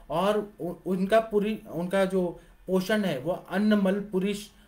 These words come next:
मूत्र और स्थूल, ये स्थूल रूप से करते रहते हैं। अगर पेट साफ नहीं हो रहा है,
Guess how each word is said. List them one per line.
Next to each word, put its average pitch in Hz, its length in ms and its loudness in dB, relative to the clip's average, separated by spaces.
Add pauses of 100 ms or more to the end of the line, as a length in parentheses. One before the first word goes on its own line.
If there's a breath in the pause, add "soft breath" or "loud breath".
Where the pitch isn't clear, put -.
(180 soft breath)
मूत्र 208 320 2
और 190 160 2
स्थूल, 185 400 -4
ये 196 140 2
स्थूल 214 340 -2
रूप 208 180 -2
से 208 100 0
करते 160 280 -4
रहते 123 220 -8
हैं। 110 160 -16 (240 soft breath)
अगर 185 160 0
पेट 214 340 4
साफ 202 320 -2
नहीं 185 180 0
हो 160 100 -2
रहा 127 100 -6
है, 107 80 -12